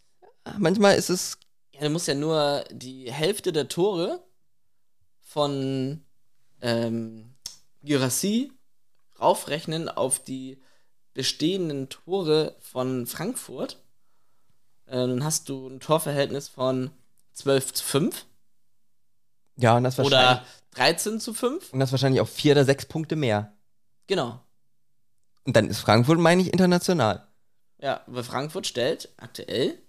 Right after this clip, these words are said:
Speaker 2: die beste Abwehr der Liga.
Speaker 1: Ja, aber die auch, die stehen ja auch gut. Da fehlt wirklich nur dieser eine Spieler, der die Tore macht.
Speaker 2: Genau, und das ist, also sieht man auch, die sind mit Freiburg das einzige Team,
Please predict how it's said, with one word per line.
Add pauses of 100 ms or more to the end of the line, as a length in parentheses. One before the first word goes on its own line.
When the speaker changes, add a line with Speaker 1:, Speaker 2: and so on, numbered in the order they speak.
Speaker 2:
die
beste
Abwehr
der
Liga. (600)
Speaker 1:
Ja,
aber
die
auch, (380)
die
stehen
ja
auch
gut.
Da
fehlt
wirklich
nur
dieser
eine
Spieler,
der
die
Tore
macht.
Speaker 2:
Genau,
und
das
ist,
also
sieht
man
auch, (120)
die
sind (420)
mit (100)
Freiburg
das
einzige
Team,